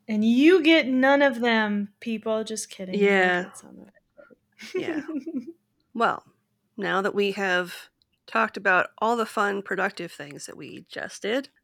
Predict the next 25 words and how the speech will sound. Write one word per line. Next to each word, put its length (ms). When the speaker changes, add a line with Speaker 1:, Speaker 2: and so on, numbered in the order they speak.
Speaker 2:
I'm 240
just 220
gonna 240
jump 380
us 280
right 220
into 800
today's 460
topic, 680
which 380
Speaker 1:
Oh 40
Speaker 2:
is 380
Speaker 1:
my 140
God. 720
Speaker 2:
the 100
Thames 560
torso 480
murders. 680
Speaker 1:
Oh 120
no, 400
torsos. 960
Speaker 2:
Yeah. 460
Speaker 1:
Like, 180
just 560
torsos? 720